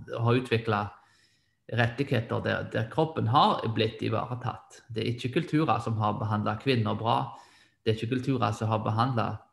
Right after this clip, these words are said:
medmennesker på en positiv og god måte. Så, så det er en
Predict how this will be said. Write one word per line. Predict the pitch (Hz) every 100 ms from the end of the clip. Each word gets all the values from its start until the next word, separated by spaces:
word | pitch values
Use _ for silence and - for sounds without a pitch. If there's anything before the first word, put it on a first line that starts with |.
| 113
medmennesker | 131 139 113 104 - - 107
på | 107
en |
positiv | 104 117 113 107 104
og | 107 104
god | 107 107
måte. | 110 - 117 - _ _ _ _
Så, | _ - 107 113
så | - 113 110 101
det | 113 120
er | 117
en | 120